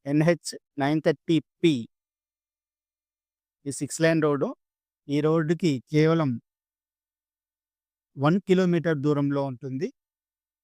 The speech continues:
టోటల్ గౌరేలి నుండి వలిగొండ వరకు టోటల్ ఫార్టీ టూ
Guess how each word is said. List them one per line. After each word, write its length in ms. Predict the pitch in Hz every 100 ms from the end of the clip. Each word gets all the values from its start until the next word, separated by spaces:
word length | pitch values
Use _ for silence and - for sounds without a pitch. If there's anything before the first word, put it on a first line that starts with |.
| _ _ _ _ _ _ -
టోటల్ 380 | 156 147 170 123 - _ _ _ _ _ _ -
గౌరేలి 460 | 139 147 156 165
నుండి 340 | 160 151 151 151 117 _ _ _ _ _ _ _ _ _ _ -
వలిగొండ 420 | 139 156 165 156
వరకు 360 | 151 139 127 127
టోటల్ 360 | - 151 156 139
ఫార్టీ 340 | 147 151 170
టూ 160 | 156